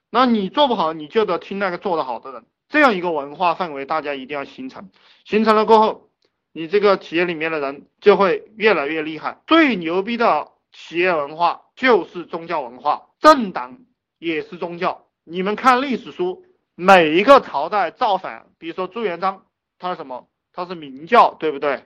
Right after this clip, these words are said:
黄巾党起义是什么？黄巾教啊，还是什么百年教这些东西？像太平天国起义，什么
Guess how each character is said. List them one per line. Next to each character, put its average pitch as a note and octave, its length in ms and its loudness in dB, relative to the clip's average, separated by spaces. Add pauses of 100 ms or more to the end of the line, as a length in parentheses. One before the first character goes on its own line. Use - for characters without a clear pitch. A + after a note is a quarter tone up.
(140)
黄 G3 320 2
巾 B3+ 200 -8
党 E3 200 -2
起 C#3 220 -18
义 D3 260 -14 (240)
是 - 160 -10
什 F3 100 -2
么？ C#3 260 -4 (140)
黄 E3 220 -4
巾 A#3 220 -4
教 A#3 180 2
啊， E3 80 2
还 D3+ 140 -4
是 D3 60 -14
什 D3 80 -12
么 C#3+ 120 -4
百 C#3 260 2
年 C3+ 220 -8
教 A3 340 0
这 E3+ 140 -4
些 D3+ 140 -8
东 D3+ 180 -10
西？ D3 240 -10 (240)
像 G#3 240 6
太 G#3 200 6
平 F3 160 -6
天 G3+ 200 -2
国 D#3+ 140 0
起 C3+ 240 -10
义， C3 60 -12
什 C3+ 120 -12
么 B2 220 -8